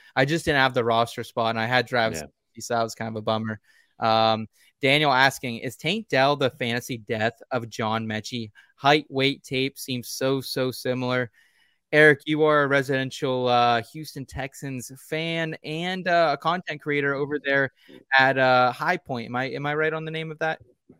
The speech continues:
Speaker 2: Yeah, nailed it.
Speaker 1: Okay, yeah. So, so what do we think about John Mechie here? Is there any hope for him long term? I mean, Tank Dell has taken the league by storm as a rookie, and we still got other emerging guys in this offense, Noah Brown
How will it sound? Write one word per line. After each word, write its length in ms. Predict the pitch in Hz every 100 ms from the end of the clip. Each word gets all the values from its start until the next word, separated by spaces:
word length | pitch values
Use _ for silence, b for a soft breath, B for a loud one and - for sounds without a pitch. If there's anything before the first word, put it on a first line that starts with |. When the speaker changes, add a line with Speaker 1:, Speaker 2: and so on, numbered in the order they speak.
| _ _ _ _
Speaker 2:
Yeah, 160 | 113 165 - _
nailed 240 | 90 98 135
it. 120 | - _ _ _ _ _
Speaker 1:
Okay, 340 | - 147 139
yeah. 220 | 123 135 117
So, 160 | - -
so 140 | 165
what 140 | 165
do 40 | 196
we 120 | 196
think 180 | 190 175
about 280 | 175 156 143
John 220 | 151 139
Mechie 320 | 135 - 123
here? 280 | 117 113 107 b b
Is 100 | 139
there 140 | 135 147
any 160 | 165
hope 240 | 156 165 -
for 200 | 160 160
him 120 | 151
long 240 | 151 147
term? 300 | - 151 147
I 20 |
mean, 140 | 143 131
Tank 260 | 151 151
Dell 360 | 143 139 139 127 b b
has 140 | 131 -
taken 300 | 143 139 147
the 80 | 139
league 260 | 135 131
by 200 | 127 123
storm 420 | 120 - 120 120
as 240 | 120 127 120
a 80 | 113
rookie, 480 | 123 120 131 120 - b b b
and 160 | 127 123
we 80 | 127
still 200 | - 139
got 160 | 135
other 260 | 135 131 131
emerging 360 | 123 127 123 120
guys 340 | 120 120 117
in 100 | 120
this 160 | 120 131
offense, 500 | 120 117 120 117 -
Noah 280 | 117 127 113
Brown 500 | 123 117 120 120